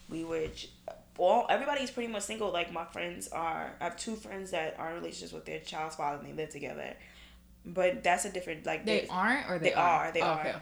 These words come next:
Speaker 2: okay.
Speaker 1: So they, you know, that's a different dynamic in itself. Um, but other than that, like, all my friends are single.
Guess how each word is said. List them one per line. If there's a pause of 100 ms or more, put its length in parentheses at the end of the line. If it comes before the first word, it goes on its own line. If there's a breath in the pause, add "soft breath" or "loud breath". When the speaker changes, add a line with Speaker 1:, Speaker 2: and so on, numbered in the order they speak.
Speaker 2:
okay.
Speaker 1:
So (120)
they,
you
know,
that's
a
different
dynamic
in
itself. (580 loud breath)
Um, (300)
but
other
than
that,
like, (180)
all
my
friends
are
single.